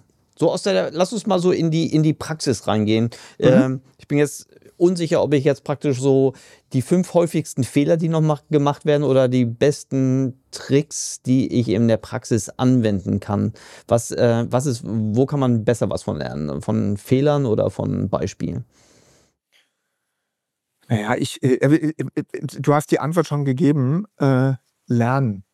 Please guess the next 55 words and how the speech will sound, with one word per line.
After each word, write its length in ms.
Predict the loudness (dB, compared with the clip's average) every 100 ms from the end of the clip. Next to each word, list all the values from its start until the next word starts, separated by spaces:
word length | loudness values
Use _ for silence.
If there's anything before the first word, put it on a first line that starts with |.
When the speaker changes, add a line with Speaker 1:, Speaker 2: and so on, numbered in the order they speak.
| -6
Speaker 2:
Ich 120 | -2
sag 120 | 0
Speaker 1:
Mhm. 60 | 0
Speaker 2:
mal 100 | -2
eins 360 | -2 -2 0
zu 80 | 0
dieser 240 | 2 2
Fehlerkultur, 800 | 2 2 4 4 0 -4 0 0
weil 120 | 0
ich 80 | -2
die 100 | -2
immer 180 | -2 0
sehr 120 | -2
spannend 440 | -4 -4 -2 -2 -2
finde. 360 | -4 -2 0
Speaker 1:
Ja. 100 | 0
Speaker 2:
Ja? 240 | 0 -4 -4 -12 -20 -8
Äh, 320 | 0 2 2 0 -8 _ -20 _ -2
äh, 420 | 0 0 -2 -6
d-, 260 | -4 -2 2
häufig 240 | 4 4
heißt 180 | 2 2
es, 120 | 0
wir 80 | 0
müssen 160 | 2 0
jetzt 160 | -2
Fehler 340 | 0 2 2 0
feiern 680 | -2 -2 0 0 0 -2 -2
und 220 | -4 -2
irgendwie 300 | 0 2 2
so 80 | 2
finde 140 | 0
ich 80 | 0
auch 220 | -2 -2
komisch, 440 | 0 2 2 0
ehrlich 320 | 0 0 0 0
gesagt. 600 | 0 2 2 -2 -8 -4
Äh, 440 | 2 4 4 4
Speaker 1:
<laughs> 0 |
Speaker 2:
was 140 | 0
ist 60 | -2
schon 160 | -2 2
unangenehm, 680 | 2 4 4 4 2 2 2
Speaker 1:
Ja. 80 | 0
Speaker 2:
ja? 260 | 0 -2 -4 -18 -2
Äh, 180 | 2 2
zu 160 | 0 -2
Recht. 360 | -2 -4 -10 _ -20 -20 -4
Was 300 | 0 0 2
wir 120 | 0
feiern 480 | 0 -4 -2 -4 -6
können, 400 | -2 -2 0 -2
ist 240 | -6 -2
immer 220 | 0 2
lernen. 540 | 2 2 0 -2 -4